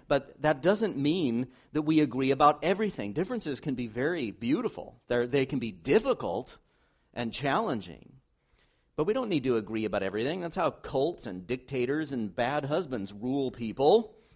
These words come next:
They want lockstep agreement and obedience with everything and so on. And that's not what we want in the church. But we do need to agree about important things, and we need to live in peace with each other. And this requires a lot of listening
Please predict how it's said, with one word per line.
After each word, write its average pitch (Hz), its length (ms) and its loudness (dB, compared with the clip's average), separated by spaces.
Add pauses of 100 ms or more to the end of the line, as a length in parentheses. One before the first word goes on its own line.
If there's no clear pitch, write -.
(420)
They 123 140 2
want 139 240 4
lockstep 139 720 4
agreement 139 760 0
and 98 460 -6
obedience 165 760 2
with 151 160 4
everything 135 560 2
and 95 120 -6
so 104 240 -2
on. 87 260 -4
And 92 120 -6
that's 120 220 -4
not 202 180 -2
what 190 120 -2
we 185 100 2
want 190 280 -2
in 156 120 0
the 120 60 -2
church. 220 580 4 (840)
But 160 100 0
we 160 100 4
do 240 280 2
need 220 200 2
to 180 140 6
agree 139 440 2
about 135 440 6
important 196 720 4
things, 101 440 -2
and 131 140 0
we 135 60 2
need 160 160 2
to 165 80 2
live 185 220 6
in 185 120 0
peace 214 420 -4
with 180 160 -2
each 127 200 -4
other. 95 300 0
And 104 140 -2
this 120 180 -4
requires 160 440 0
a 147 60 0
lot 139 200 6
of 120 140 0
listening 151 720 0